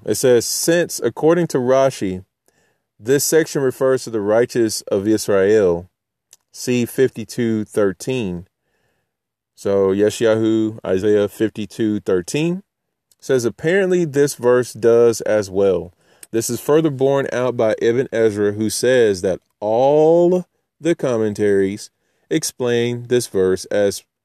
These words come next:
a parable, referring to those who die in the sanctification of the name, whose portion will be with the patriarchs." He continues, however, that although that is unquestion-,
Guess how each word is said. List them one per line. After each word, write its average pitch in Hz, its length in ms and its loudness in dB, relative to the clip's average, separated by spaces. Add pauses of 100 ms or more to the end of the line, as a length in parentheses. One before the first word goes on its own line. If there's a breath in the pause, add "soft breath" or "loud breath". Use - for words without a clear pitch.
(100)
a 120 140 -2 (120)
parable, 113 720 0 (520)
referring 147 460 0
to 151 140 0
those 135 360 4
who 131 160 0
die 113 840 0
in 113 160 -4
the 104 100 0
sanctification 123 1300 -4
of 90 220 -8
the 92 80 -6
name, 101 760 -2 (640)
whose 220 300 -2
portion 143 520 2
will 139 140 -2
be 123 220 -2
with 117 220 0
the 120 120 -4
patriarchs." 98 1080 -4 (640)
He 165 160 -2
continues, 151 800 0
however, 123 420 2
that 110 180 2
although 113 760 4 (520)
that 113 440 0
is 113 520 2
unquestion-, 151 920 -2